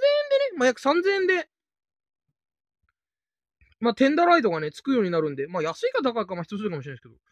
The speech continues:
結構この加藤の京都駅店限定で買ってる方多いんですかね。まあちょっと俺はわかんないんで申し訳ないですけど。えー、そして戻りましてね。えー、加藤の方、アッシーパーツのね、えー、データが出ておりますんでね。お？なんか面白いのもある。まあ、とりあえずアッシーパーツ見ながら行きましょうかね。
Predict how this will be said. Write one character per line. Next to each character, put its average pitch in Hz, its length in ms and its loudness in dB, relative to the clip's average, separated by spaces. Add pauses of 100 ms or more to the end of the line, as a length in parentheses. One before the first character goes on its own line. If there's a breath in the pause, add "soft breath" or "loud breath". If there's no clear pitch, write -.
(380 soft breath)
結 453 160 -2
構 247 140 0
こ 196 100 -6
の 180 80 -4
加 466 180 -6
藤 392 160 0
の 202 100 0
京 214 180 -2
都 240 80 -2
駅 220 80 -10
店 165 120 -8
限 147 120 -8
定 135 80 -18
で 147 40 -20
買 147 120 -14
っ - 40 -20
て 254 60 -10
る 269 60 -8
方 269 160 -8
多 127 80 -8
い 175 60 -6
ん - 20 -4
で 262 80 -2
す - 40 -20
か 110 120 -20
ね。 98 140 -20
ま 190 80 -14
あ - 20 -20
ち - 80 -10
ょ - 20 -16
っ - 0 -
と 151 80 -14
俺 180 140 -2
は 226 40 2
わ 240 60 2
か 254 100 2
ん 247 40 0
な 190 60 -2
い 143 40 -4
ん - 20 -8
で 123 60 -12
申 123 80 -18
し 139 60 -18
訳 - 20 -16
な 123 40 -16
い - 20 -18
で - 20 -18
す - 60 -20
け - 60 -20
ど。 90 40 -20 (480 soft breath)
え 247 60 -14
ー、 233 40 -6
そ - 80 -8
し - 40 -6
て 311 80 -8
戻 262 160 -4
り 320 60 -2
ま 339 100 -4
し - 40 -18
て 220 60 -8
ね。 135 160 -10 (380)
え 247 80 -2
ー、 247 40 0
加 370 100 -2
藤 508 220 4
の 311 140 4
方、 220 60 2
ア 214 40 2
ッ - 20 2
シ 370 160 0
ー 466 40 6
パ 571 160 4
ー - 20 -18
ツ 349 100 -6
の 220 80 0
ね、 175 180 -4
え 202 140 -2
ー、 202 40 0
デ 240 140 2
ー - 20 -8
タ 262 80 2
が 269 120 2
出 269 100 -2
て 330 80 -4
お 285 40 0
り 220 60 0
ま 190 120 -2
す 165 100 -14
ん 139 60 -14
で 135 100 -12
ね。 131 120 -18 (180)
お？ 320 280 -4
な 277 80 0
ん 247 40 -8
か 220 60 -6
面 220 120 -2
白 285 160 -2
い - 20 -2
の 175 80 -2
も 139 80 -8
あ 113 40 -14
る。 113 80 -20 (440 soft breath)
ま 370 60 -16
あ、 311 40 -14
と 381 80 -4
り 453 40 4
あ - 20 2
え 440 40 -4
ず 415 60 -2
ア - 40 4
ッ - 20 -2
シ - 160 -4
ー 403 40 -2
パ 539 100 4
ー - 20 4
ツ 427 80 0
見 233 80 0
な 202 60 0
が 165 60 -2
ら 143 60 -4
行 151 80 -12
き - 0 -
ま 165 60 -8
し 165 60 -6
ょ 170 40 -6
う - 40 -10
か 113 80 -18
ね。 101 100 -20